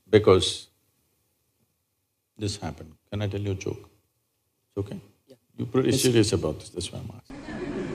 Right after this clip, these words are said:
Speaker 1: This happened. A very celebrated scientist was at a dinner and, uh, he was not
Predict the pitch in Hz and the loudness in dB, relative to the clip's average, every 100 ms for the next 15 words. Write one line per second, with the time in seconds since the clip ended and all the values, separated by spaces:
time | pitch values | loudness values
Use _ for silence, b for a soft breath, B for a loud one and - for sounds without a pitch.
0 | - - - - - - - - - - | -8 -8 -8 -10 -12 -14 -16 -18 -20 -20
1 | - - - _ _ _ - 170 185 - | -20 -20 -20 _ _ _ 6 10 10 8
2 | 165 - 98 85 - - _ _ _ _ | 4 6 2 2 -8 -16 _ _ _ _
3 | _ _ _ - 190 185 196 185 - 170 | _ _ _ 0 4 10 12 12 12 10
4 | 151 139 127 110 - 127 123 107 92 87 | 12 12 10 6 4 8 8 6 0 -4
5 | - - - 117 110 113 110 127 110 78 | -6 -4 6 6 6 4 8 10 8 2
6 | - - _ _ _ _ _ _ _ _ | -6 -14 _ _ _ _ _ _ _ _
7 | _ _ _ _ _ _ _ _ _ _ | _ _ _ _ _ _ _ _ _ _
8 | _ _ _ _ _ - 196 185 180 175 | _ _ _ _ _ 0 4 4 4 4
9 | 170 165 170 - - _ _ _ _ _ | 4 4 2 -2 -8 _ _ _ _ _
10 | _ _ _ _ - 190 160 135 139 120 | _ _ _ _ 4 8 8 8 6 4
11 | - | 2